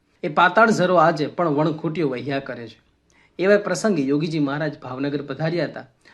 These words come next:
અને મને સ્વામીશ્રી સાથે અમદાવાદ રહેવાની આજ્ઞા કરી હતી. તે સમયે સ્વામીશ્રીને અમદાવાદથી અટલાદરા જવાનું થયું. હું યુવક તરીકે સેવામાં સાથે હતો.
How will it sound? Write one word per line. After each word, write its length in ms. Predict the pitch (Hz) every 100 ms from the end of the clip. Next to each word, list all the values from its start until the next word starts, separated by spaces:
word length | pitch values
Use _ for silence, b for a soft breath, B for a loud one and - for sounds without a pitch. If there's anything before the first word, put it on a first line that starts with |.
| b -
અને 120 | 147
મને 240 | 147 170
સ્વામીશ્રી 540 | 175 - 139 160 165 170
સાથે 280 | 139 131 139
અમદાવાદ 460 | 135 143 170 156
રહેવાની 400 | 135 120 143 160
આજ્ઞા 320 | 127 120 127
કરી 260 | 120 113 110
હતી. 240 | 113 123 _ _ _ b b b -
તે 100 | 190
સમયે 320 | 196 180 185
સ્વામીશ્રીને 640 | 170 160 151 165 151 135
અમદાવાદથી 580 | 123 143 160 156 147 147
અટલાદરા 480 | 131 165 160 135 131
જવાનું 420 | 123 123 127 120
થયું. 300 | 117 113 _ _ _ _ _ _ -
હું 80 | 131
યુવક 360 | 139 165 160
તરીકે 280 | 139 139 139
સેવામાં 380 | 131 135 135 131
સાથે 360 | 123 120 -
હતો. 240 | 156 -